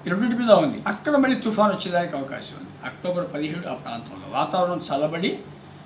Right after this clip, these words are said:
తుఫాను లక్షణాలు, తుఫాను వాతావరణం ఏర్పడి తుఫాను వర్షాలు కురిసేదానికి అవకాశం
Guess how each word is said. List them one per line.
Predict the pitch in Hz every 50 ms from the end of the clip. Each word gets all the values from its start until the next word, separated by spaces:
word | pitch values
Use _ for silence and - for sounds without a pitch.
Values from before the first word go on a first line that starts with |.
| - - - -
తుఫాను | - 151 - 175 202 190 190 180 175
లక్షణాలు, | 151 - - 185 175 175 180 175 -
తుఫాను | 147 151 156 180 180 170 160
వాతావరణం | 160 156 147 156 151 147 143 131 127
ఏర్పడి | 135 131 - 175 175 202 233 - -
తుఫాను | 165 151 156 180 190 196 208 208 - - - - - - -
వర్షాలు | 160 160 - - 143 - - - -
కురిసేదానికి | - 165 156 135 160 165 160 151 151 151 151 147 147 - 139
అవకాశం | 135 135 - - 110 - - -